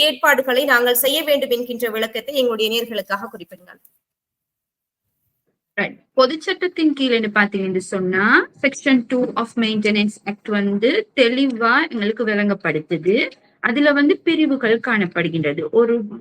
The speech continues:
Speaker 2: ஸ்பவுஸ், அதாவது கணவன் அல்லது மனைவி வந்து எந்த, எப்படி நாங்க மெயின்டெனன்ஸ் பெற்றுக்கொள்ளணும்,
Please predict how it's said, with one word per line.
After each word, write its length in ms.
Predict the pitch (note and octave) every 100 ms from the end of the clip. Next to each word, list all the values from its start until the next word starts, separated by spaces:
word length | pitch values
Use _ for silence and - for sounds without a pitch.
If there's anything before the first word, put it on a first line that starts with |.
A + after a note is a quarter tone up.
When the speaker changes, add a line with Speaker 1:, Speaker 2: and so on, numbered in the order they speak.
| - -
Speaker 2:
ஸ்பவுஸ், 540 | _ D4 B3 D#3 D#3
அதாவது 440 | G#3+ G#3 G#3+ G#3+ A3 C#4
கணவன் 560 | B3+ A#3+ C4 C4 C#4 C4+
அல்லது 400 | A#3 A3+ A3+ G#3+ A3
மனைவி 580 | G#3 A3 A#3+ B3 A#3+ A3+
வந்து 380 | A#3 A#3 A#3 B3+ A3+
எந்த, 300 | A3 A3+ A#3 A3+ A3+ A3
எப்படி 300 | G#3 G#3 G#3+ A3+
நாங்க 260 | G#3+ G#3
மெயின்டெனன்ஸ் 540 | G#3 G3+ G3+ F#3+ G3 -
பெற்றுக்கொள்ளணும், 1000 | G3+ F#3+ F#3 F#3+ F3+ F3+ F3 F#3 F#3